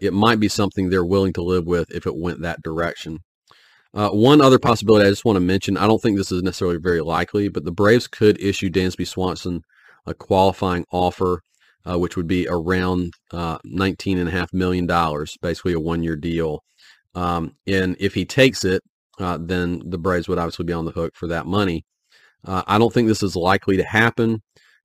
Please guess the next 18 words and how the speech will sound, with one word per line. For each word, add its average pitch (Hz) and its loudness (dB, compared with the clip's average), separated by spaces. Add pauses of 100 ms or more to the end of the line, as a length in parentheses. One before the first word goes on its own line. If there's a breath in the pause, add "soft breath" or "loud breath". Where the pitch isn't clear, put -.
Uh, 92 -4
I 85 -2
think 85 -4
Dansby 95 0
is 87 -4
gonna 92 0
wanna 90 0
cash 101 -4
in 95 0
on 92 -4
his, 87 -4 (280)
on 90 -2
the 87 -2
best 85 -2
season 87 -4
of 78 -4
his 82 -8
career. 117 2